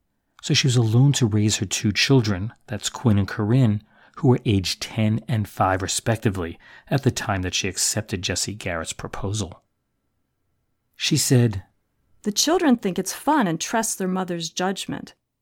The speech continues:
Speaker 2: Those who know me as a serious person cannot understand how I could do a thing like this. But I know it's right."
Speaker 1: And yes, the two Garrett boys had a hand in choosing their soon-to-be stepmother.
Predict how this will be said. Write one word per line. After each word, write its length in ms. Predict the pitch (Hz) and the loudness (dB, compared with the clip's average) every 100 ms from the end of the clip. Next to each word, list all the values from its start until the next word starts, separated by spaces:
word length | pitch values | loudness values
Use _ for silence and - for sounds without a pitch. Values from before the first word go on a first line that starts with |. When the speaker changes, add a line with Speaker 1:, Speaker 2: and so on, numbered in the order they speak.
| - | -6
Speaker 2:
Those 240 | 208 269 | 0 0
who 80 | 220 | 2
know 300 | 185 185 226 | 0 2 2
me 140 | 214 170 | 2 0
as 140 | 160 | -6
a 60 | 165 | -4
serious 480 | - 226 190 170 | -4 -2 -2 -4
person 500 | - - 254 - 160 | -6 -4 -2 -2 -6
cannot 300 | 160 196 190 | -6 -4 -2
understand 720 | 196 185 180 - 254 233 170 160 | -2 -2 -4 -4 -2 -2 -2 -4
how 160 | 175 | -4
I 60 | 170 | -6
could 180 | 180 156 | -6 -8
do 140 | 170 | -8
a 40 | |
thing 340 | 160 - 165 160 | -8 -8 -8 -6
like 260 | 151 147 | -8 -12
this. 360 | - - - - _ _ _ _ _ _ | -14 -10 -8 -10 _ _ _ _ _ _
But 100 | - | -2
I 120 | 214 254 | 4 6
know 280 | 214 202 | 4 2
it's 220 | - - - | -2 -6 -4
right." 480 | 175 151 - - - _ _ _ _ _ _ _ _ _ _ _ | -2 -4 -8 -14 -16 _ _ _ _ _ _ _ _ _ _ _
Speaker 1:
And 180 | 117 95 | 0 2
yes, 400 | 101 107 110 - - - | 4 4 2 -2 -8 -14
the 100 | - | -10
two 260 | - - 120 | -4 6 6
Garrett 380 | 104 104 104 95 | 8 6 6 4
boys 300 | 101 104 95 | 4 4 4
had 140 | 101 | 2
a 80 | 80 | 0
hand 340 | - 101 98 | -2 2 4
in 100 | 98 | 4
choosing 400 | 82 - 110 113 | 2 4 6 6
their 140 | 98 82 | 4 4
soon-to-be 800 | - - 113 113 117 110 110 110 | 2 6 6 6 6 2 2 2
stepmother. 880 | - - 92 90 87 85 87 82 | 0 -2 -4 -4 -6 -4 -6 -8